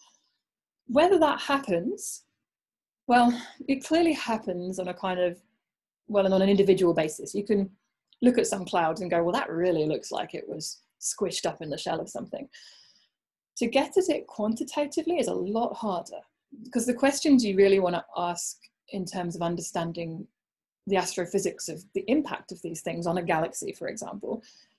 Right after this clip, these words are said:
is, well, does the fact that I've blown this super bubble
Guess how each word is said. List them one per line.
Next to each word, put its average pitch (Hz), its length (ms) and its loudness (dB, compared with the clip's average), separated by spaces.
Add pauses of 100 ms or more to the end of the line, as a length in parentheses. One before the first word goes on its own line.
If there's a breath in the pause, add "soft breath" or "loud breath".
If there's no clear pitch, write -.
(340 soft breath)
is, 226 180 2
well, 233 460 2 (280)
does 262 200 2
the 269 80 0
fact 226 220 2
that 190 100 0
I've 180 180 -4
blown 196 300 4
this 170 160 -4
super 196 240 -2
bubble 160 420 0